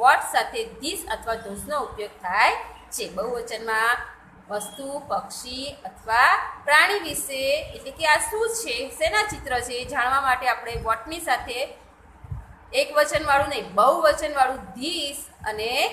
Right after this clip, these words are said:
thoseનો ઉપયોગ કરીએ છીએ, બરોબર? તો જુઓ, પ્રશ્ન તથા ઉત્તરમાં what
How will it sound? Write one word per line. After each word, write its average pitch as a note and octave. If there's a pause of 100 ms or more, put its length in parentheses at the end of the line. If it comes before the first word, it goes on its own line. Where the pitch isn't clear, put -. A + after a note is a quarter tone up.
(260)
thoseનો G#3
ઉપયોગ -
કરીએ G3 (460)
છીએ, F3+
બરોબર? G4 (840)
તો D#4+
જુઓ, C4+
પ્રશ્ન E4 (120)
તથા E4+
ઉત્તરમાં C#4+
what D4+